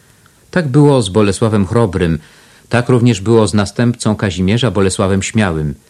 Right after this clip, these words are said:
napisał Gerard Labuda. Sąd to surowy i nie we wszystkim da się utrzymać. Zapewne było tak jak z Chrobrym, który zresztą obejmował rządy w pełni dojrzałości, podczas gdy Szczodry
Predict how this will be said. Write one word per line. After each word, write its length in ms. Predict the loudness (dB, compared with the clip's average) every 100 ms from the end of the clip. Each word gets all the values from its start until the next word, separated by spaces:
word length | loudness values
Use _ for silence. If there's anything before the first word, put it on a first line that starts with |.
| _ _ -4
napisał 640 | -4 -4 -4 0 0 0
Gerard 520 | -2 -2 -2 -2 -4 -4
Labuda. 520 | -4 -2 -4 -4 -8 _ _ _ _ -20 _ -8
Sąd 320 | -2 -2 0
to 140 | -2
surowy 540 | -2 0 2 2 2 0
i 240 | 0 0
nie 140 | 0 2
we 120 | 0
wszystkim 640 | 0 -4 -4 -4 -2 0
da 140 | -2 -2
się 140 | -4
utrzymać. 640 | -4 -6 -6 -6 -10 -16 _ _ _ _ _ _
Zapewne 520 | -2 2 2 4 2
było 280 | 2 4 2
tak 260 | 2 -4 -4
jak 180 | -6 -6
z 60 |
Chrobrym, 540 | 0 0 2 0 -2 -2
który 220 | -2 -2
zresztą 380 | -2 -2 -2 -2
obejmował 500 | 0 2 2 2 2
rządy 340 | 0 0 -2
w 40 |
pełni 320 | -2 0 0 0
dojrzałości, 640 | 0 0 0 -2 -8 -16 -16 _ _ -20 -20 -2
podczas 420 | -2 0 -2 -2
gdy 360 | -4 -2 0 0
Szczodry 560 | -6 0 0 2 0